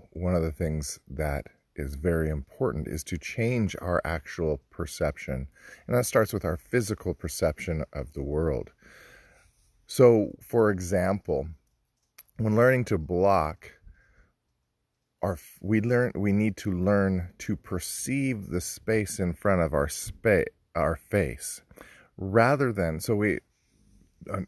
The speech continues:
somebody who is not trained in this will use their eye tracking and try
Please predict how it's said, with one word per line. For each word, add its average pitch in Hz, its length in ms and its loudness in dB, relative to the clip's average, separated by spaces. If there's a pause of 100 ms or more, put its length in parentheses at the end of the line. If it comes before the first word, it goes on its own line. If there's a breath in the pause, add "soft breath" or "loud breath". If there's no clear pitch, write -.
somebody 131 480 -2
who 90 120 0
is 80 140 0
not 110 300 0
trained 80 420 -2
in 71 160 -4
this 67 460 -6 (440 loud breath)
will 101 240 6
use 120 520 2
their 104 320 4
eye 98 260 2
tracking 80 640 -4 (300 loud breath)
and 87 100 -8
try 107 600 0